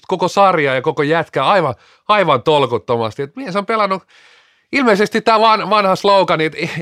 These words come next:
ei pärjännyt kiekossa, ei pä-, ei, ei riittänyt, riittänyt ihan tuolla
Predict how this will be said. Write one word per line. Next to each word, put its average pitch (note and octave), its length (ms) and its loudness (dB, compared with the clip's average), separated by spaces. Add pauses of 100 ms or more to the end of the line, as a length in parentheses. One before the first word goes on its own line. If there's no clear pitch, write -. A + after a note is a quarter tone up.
ei F3+ 120 -2
pärjännyt G3 460 0
kiekossa, D3 680 0 (520)
ei E3 140 -4
pä-, - 180 -4
ei, F3+ 280 -2
ei G3 140 -4
riittänyt, F#3+ 460 -6 (520)
riittänyt E3 500 -4
ihan E3 220 -2
tuolla C#3+ 240 0